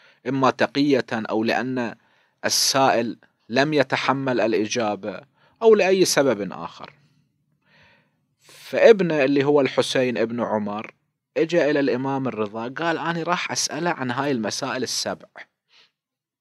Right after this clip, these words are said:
إذا جاوبني مثل جواب والده أعرف أنه كلامه يطابق كلام والده، فهذه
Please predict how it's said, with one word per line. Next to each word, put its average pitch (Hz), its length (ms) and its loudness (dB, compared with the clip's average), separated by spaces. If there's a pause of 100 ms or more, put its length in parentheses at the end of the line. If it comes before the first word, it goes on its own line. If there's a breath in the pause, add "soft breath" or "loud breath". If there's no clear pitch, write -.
(1500)
إذا 147 280 6
جاوبني 131 640 6
مثل 127 300 0
جواب 147 500 4
والده 107 920 0 (960)
أعرف 185 420 2
أنه 131 440 -4
كلامه 170 520 -2
يطابق 143 520 -2
كلام 113 400 -4
والده، 135 720 -4 (640)
فهذه 185 420 2